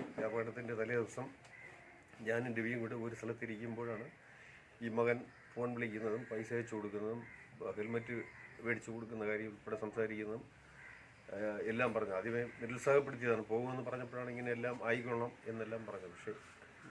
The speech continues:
ദൗർഭാഗ്യവശാൽ അപകടത്തിൽപ്പെട്ടു. ഇത് നമ്മുടെ, ഏഹ്, കുട്ടികൾ വളരെ ശ്രദ്ധിക്കേണ്ട കാര്യങ്ങളാണ്. നമ്മൾ നിയമപരമല്ലാത്ത ഒരു കാര്യങ്ങൾ, വിശേഷിച്ചും ഇന്നത്തെ കാലഘട്ടത്തിൽ ബൈക്ക്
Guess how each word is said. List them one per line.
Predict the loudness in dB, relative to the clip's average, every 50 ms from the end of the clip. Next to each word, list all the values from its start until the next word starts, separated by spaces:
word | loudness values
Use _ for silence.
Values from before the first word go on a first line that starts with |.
| -16 -16 -18 -10 -2 0
ദൗർഭാഗ്യവശാൽ | 2 2 4 4 4 4 4 0 -2 -2 -2 -4 -2 -2 -2
അപകടത്തിൽപ്പെട്ടു. | 0 0 0 0 0 -2 -6 -6 -6 -6 -6 -6 -6 -8 -8 -10 -16 -20 -20 -20 -20 -20 -20 -20 -18 -20 -10 -4 -2
ഇത് | 0 2 4 4
നമ്മുടെ, | 4 4 6 6 6 6 4 0 -2 -8 -14 -12 -6 0 2 4
ഏഹ്, | 6 6 6 4 2
കുട്ടികൾ | -2 -2 2 4 6 6 6 4 0 -10 -18 -18 -8 -4 -4
വളരെ | -2 0 2 2 0 0 -2
ശ്രദ്ധിക്കേണ്ട | -2 -2 0 0 2 2 2 4 4 6 6
കാര്യങ്ങളാണ്. | 6 6 4 2 0 0 -2 -2
നമ്മൾ | -2 -2 -2 -2 0
നിയമപരമല്ലാത്ത | 2 4 6 6 4 4 2 0 0 0 0 0 0 0 0 -2 -2 -2 -2 -2
ഒരു | 0 0 0 0 -2 -6 -10 -16 -20 -20 -18 -4 2
കാര്യങ്ങൾ, | 6 6 6 6 4 2 0 0 -2
വിശേഷിച്ചും | -2 -2 -2 -2 -2 -4 -6 -6 -4
ഇന്നത്തെ | -2 -2 -2 -2 -4 -4 0 2
കാലഘട്ടത്തിൽ | 2 2 2 2 0 -2 -4 -4 -4 -4 -4 -4 -6 -12 -14 -14 -16 -16 -18 -18 -14 2 6 8
ബൈക്ക് | 8 8 6 4 0